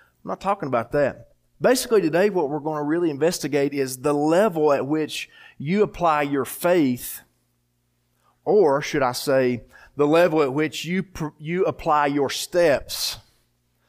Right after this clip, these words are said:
to your faith in God. And that's kind of where we're gonna be. We're gonna talk about Abraham. And we're gonna investigate a couple different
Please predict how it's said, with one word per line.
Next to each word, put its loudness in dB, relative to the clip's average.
to -4
your -4
faith -2
in -8
God. -2
And -4
that's 0
kind -2
of 0
where 0
we're -2
gonna -4
be. 2
We're -4
gonna -4
talk -2
about 2
Abraham. -2
And -4
we're 0
gonna 4
investigate 2
a -8
couple 0
different -2